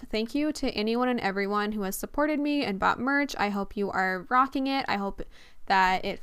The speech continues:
fits and looks great, and I'm so happy, and I love when people share photos of it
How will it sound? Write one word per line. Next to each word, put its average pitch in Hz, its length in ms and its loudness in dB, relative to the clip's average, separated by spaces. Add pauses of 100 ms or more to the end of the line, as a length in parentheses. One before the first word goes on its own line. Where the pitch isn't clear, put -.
fits 370 280 4
and 214 120 0
looks 202 200 -4
great, 302 340 2
and 233 100 -2
I'm 226 120 -2
so 311 260 0
happy, 302 520 2
and 226 140 2
I 226 80 2
love 233 400 4
when 269 160 -2
people 262 260 0
share 220 300 2
photos 202 500 0
of 196 140 0
it 190 160 -2